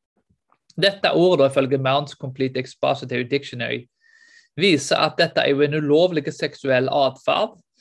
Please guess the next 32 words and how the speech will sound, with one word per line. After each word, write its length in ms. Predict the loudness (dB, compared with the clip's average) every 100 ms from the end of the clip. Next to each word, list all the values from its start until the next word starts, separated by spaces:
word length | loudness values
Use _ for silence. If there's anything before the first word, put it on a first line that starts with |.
| _ _ _ _ _
som 220 | -10 -4
da 220 | -2 -2 -4
blir 180 | -6 -6
kalt 320 | -8 -8 -12 -8
hor. 320 | -6 -6 -14 -20 _ _ _ -8
Og 120 | -2 0
dette 180 | 0
er 240 | 2 2 2
noe 200 | 0 -2
som 200 | -2 -6
vi 120 | -2 -2
ofte 300 | -2 -2 -4
ser 300 | 0 0 0
i, 100 | -6 -6 -6
i 80 | -8
Paul 320 | 0 2 2
sine 240 | -2 -10 -8
brev, 360 | -4 -4 -4 -8
blant 220 | -10 -8 -10
annet. 380 | -10 _ -20 _ _ _ _ _ _ _ _ _ _ _ -20 -20 -20 -20 -2
Bible 300 | 0 2 4
Works, 400 | 4 2 0 -8 -2
et 240 | -2 -2 -10 -4
bibelprogram 540 | -2 -2 -2 -4 -4
i 40 | -6
gresk 340 | -2 -2 -4
og 80 | -10
hebraisk, 540 | -8 -4 -2 -2 -2 -6
da, 80 | -2
bruker 300 | -2 -2 -6
ordet 180 | -8 -8
porneia 560 | -8 -4 -4 -4 -4